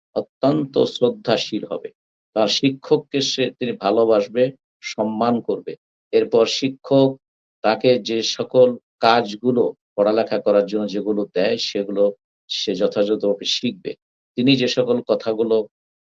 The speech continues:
আহ, তোমাদেরকে শিক্ষা হিসেবে দেয় যে তোমরা বাড়িতে গিয়ে বাবা মাকে সালাম দিবে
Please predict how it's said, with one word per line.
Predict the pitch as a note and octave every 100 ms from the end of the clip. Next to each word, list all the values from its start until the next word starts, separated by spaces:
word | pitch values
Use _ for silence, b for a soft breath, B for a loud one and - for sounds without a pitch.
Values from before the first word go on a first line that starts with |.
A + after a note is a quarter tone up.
| -
আহ, | F#2 F2+ E2 -
তোমাদেরকে | G#2+ G#2+ A2 G#2 A2
শিক্ষা | - B2 - -
হিসেবে | G#2 G#2+ A2 G#2 F#2
দেয় | G2+ G2+ G2+ _ _ _
যে | F#2+
তোমরা | G2+ G2 G2
বাড়িতে | G2 G2 G2 G2
গিয়ে | F#2+ G2 G2 G2+ - _ _ _ G2+
বাবা | G2+ G2+
মাকে | G#2 G#2+
সালাম | - - E2+ F#2 G#2
দিবে | G2 F#2+ G#2 F#2+